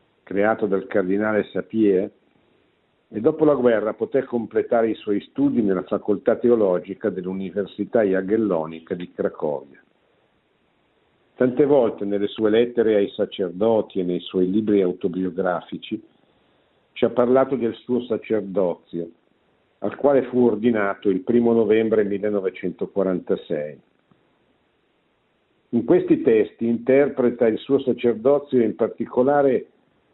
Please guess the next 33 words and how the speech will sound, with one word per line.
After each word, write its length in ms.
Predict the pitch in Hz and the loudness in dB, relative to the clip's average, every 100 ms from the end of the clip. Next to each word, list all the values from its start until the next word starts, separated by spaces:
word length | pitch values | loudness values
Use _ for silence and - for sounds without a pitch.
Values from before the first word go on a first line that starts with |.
| _ | _
a 60 | - | -6
partire 500 | - 120 - 143 143 | -2 -2 2 2 4
da 140 | 117 | 4
tre 220 | 110 123 123 | 2 2 2
parole 440 | 127 120 120 117 | 2 2 2 0
del 160 | 110 107 | -4 -10
Signore. 640 | - 117 107 82 76 82 73 _ _ _ _ _ _ _ _ _ _ _ _ | -6 -4 -4 -6 -10 -18 -20 _ _ _ _ _ _ _ _ _ _ _ _
Innanzitutto 720 | 104 117 123 127 131 139 143 | -2 0 0 0 -2 0 0
questa: 500 | 117 98 85 - 98 | 0 0 -2 -6 -4
"Non 280 | 98 123 131 | 0 2 4
voi 200 | 143 110 | 4 4
avete 300 | 92 92 98 | 2 -2 -4
scelto 460 | - 101 87 - | -2 -4 -4 -6
me, 180 | 92 90 | -4 -4
ma 160 | 87 95 | -2 2
io 300 | 120 139 95 | 4 4 4
ho 60 | |
scelto 460 | 82 - 85 - 90 | -2 -6 -6 -6 -10
voi, 340 | 78 82 78 - _ _ _ _ _ - | -6 -8 -8 -14 _ _ _ _ _ -4
e 60 | |
vi 80 | 95 | 0
ho 80 | 113 | 0
costituiti 720 | - - 104 82 113 123 120 | 0 -2 -2 0 2 2 0
perché 300 | 104 92 98 | 0 -2 -2
andiate 560 | 92 95 107 113 113 | -2 0 2 0 2
e 60 | 107 | 0
portiate 540 | - 92 - 104 - | 0 -10 -2 -2 0
frutto, 600 | 98 - 85 82 - 90 - _ _ _ _ _ | -6 -6 -8 -8 -10 -14 -14 _ _ _ _ _
e 80 | 95 | -6
il 80 | |
vostro 360 | 92 101 - 104 | -2 -2 0 -2
frutto 420 | - 92 90 107 | -2 -6 -2 0
rimanga." 540 | 98 101 82 76 80 | 0 0 -2 -6 -12